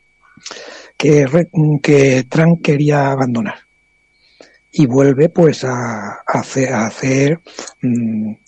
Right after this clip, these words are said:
a tomar posiciones. ¿Por qué? Porque para estos señores, lo dijo Trump también, la guerra es un negocio. Ellos quieren guerra. Necesitan la guerra. O sea, no la van a dejar que se, que se infla-, que se enfríen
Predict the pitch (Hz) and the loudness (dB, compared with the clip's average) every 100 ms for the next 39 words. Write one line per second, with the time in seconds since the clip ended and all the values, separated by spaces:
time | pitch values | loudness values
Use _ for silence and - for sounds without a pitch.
0 | - - - 101 120 127 143 - 131 110 | -20 -12 -8 -2 0 0 -2 -2 -4 -4
1 | - 127 104 95 _ - - - 131 123 | -4 -2 -2 -6 _ -20 -20 -6 -2 0
2 | 123 196 - - - - - _ 143 131 | 2 2 0 -10 -20 -20 -20 _ -2 -2
3 | - 147 147 139 160 - 196 190 190 208 | -2 0 2 2 2 2 2 4 6 6
4 | 175 202 - - - - - _ - 120 | 6 2 0 -16 -20 -20 -20 _ -8 -4
5 | 107 165 165 185 190 170 151 160 185 180 | 2 2 2 2 2 2 2 4 4 4
6 | 220 - _ _ _ _ _ 135 117 147 | 0 -8 _ _ _ _ _ 0 2 4
7 | 190 - 170 143 127 117 - - _ - | 4 4 4 4 4 2 -2 -16 _ -6
8 | 135 160 - 208 208 127 - - - _ | 0 0 0 4 4 2 -4 -10 -16 _
9 | _ _ _ _ _ _ _ _ 135 - | _ _ _ _ _ _ _ _ -6 -2
10 | - 233 208 147 120 113 - - _ _ | 2 2 2 2 0 -2 -8 -18 _ _
11 | _ - - 123 123 120 143 160 104 - | _ -20 -12 -2 0 2 2 0 -2 -4
12 | 131 117 117 - - _ - 127 - 120 | -2 -2 -4 -12 -20 _ -6 -6 -2 -4
13 | 120 - 113 131 120 - 151 151 - 139 | -4 -4 -4 -4 -4 -2 0 0 0 -4
14 | - 131 117 - 165 139 | -2 -4 -2 2 2 2